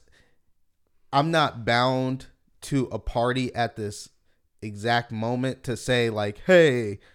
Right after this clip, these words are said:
I'm all Democrat or I'm all Republican." There's still things that are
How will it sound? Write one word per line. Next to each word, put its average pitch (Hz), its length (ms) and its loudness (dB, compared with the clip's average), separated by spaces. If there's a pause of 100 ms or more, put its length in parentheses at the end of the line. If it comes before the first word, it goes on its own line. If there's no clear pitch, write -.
(340)
I'm 143 300 2
all 147 280 8
Democrat 135 760 0 (140)
or 131 280 -2
I'm 135 240 0
all 139 240 2
Republican." 127 640 -2
There's 139 220 0
still 170 360 4
things 139 400 0
that 123 200 0
are 110 220 -2